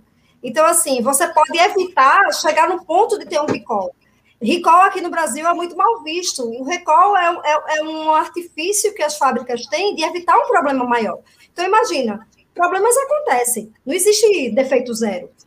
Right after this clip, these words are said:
né? E, e, e pode ser que passe algum pro consumidor. E aí você tem a oportunidade de ir lá e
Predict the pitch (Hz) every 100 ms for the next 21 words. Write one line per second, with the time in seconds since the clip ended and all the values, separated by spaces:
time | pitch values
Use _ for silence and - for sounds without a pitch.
0 | _ _ _ 233 247 311 320 269 277 294
1 | 294 302 294 - - - - 359 466 -
2 | 330 - 480 294 311 370 269 - - 262
3 | 262 254 262 262 220 180 - _ _ 247
4 | 285 294 330 381 370 339 349 349 349 339
5 | 302 277 240 233 311 294 254 302 349 392
6 | 453 480